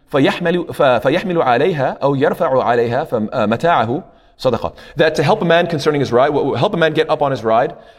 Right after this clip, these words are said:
and helping him to either ride it or by lifting his luggage onto it is also considered a sadaqah. This, you know, is encompassed in the ayah, in, in the Quran. Allah Ta'ala says what? وَتَعَاوَنُوا عَلَى الْبِرِّ وَالتَّقْوَى وَلَا تَعَاوَنُوا عَلَى الْإِثْمِ وَالْعُدْوَانِ.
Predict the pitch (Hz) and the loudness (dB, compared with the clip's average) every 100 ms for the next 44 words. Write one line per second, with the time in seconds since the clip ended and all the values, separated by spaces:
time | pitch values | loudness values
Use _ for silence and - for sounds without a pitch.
0 | - 135 185 208 170 175 - 156 139 143 | -6 -2 0 -2 -4 -6 -4 -2 -2 -2
1 | 160 127 123 180 226 220 165 202 220 - | -2 2 2 2 2 2 0 0 -2 -4
2 | - 143 170 - 185 135 139 175 - 156 | 0 0 0 -2 -6 -2 0 0 -4 -6
3 | 175 170 165 139 151 156 147 123 - 131 | -4 -6 -8 -4 -4 -4 -8 -8 -6 -6
4 | 143 - 120 139 - - 160 139 123 208 | -6 -4 -4 -4 -12 -4 -4 -2 -2 -2
5 | - - - 160 160 151 143 165 170 160 | -4 -14 -2 -2 0 -2 -4 -4 -4 -6
6 | - 139 131 139 120 135 - 135 117 120 | -4 -4 -4 -2 0 0 0 -2 -4 -4
7 | 113 107 110 139 117 110 104 110 95 120 | -6 -4 -2 0 -2 -2 -2 -4 -2 -2
8 | 170 - - - - 127 127 120 143 139 | -2 -8 -20 -20 -4 0 0 2 0 0
9 | 139 151 113 110 110 123 123 107 - 147 | -2 -2 -2 -2 -2 -4 -2 -4 -2 -2
10 | 170 156 117 107 113 113 104 113 113 120 | 0 0 0 -2 -2 -2 -2 -2 -2 -4
11 | - 104 104 95 _ _ 139 151 160 110 | -4 -2 -2 -6 _ _ -8 -6 -4 -2
12 | 95 107 107 85 | -2 -2 -2 -2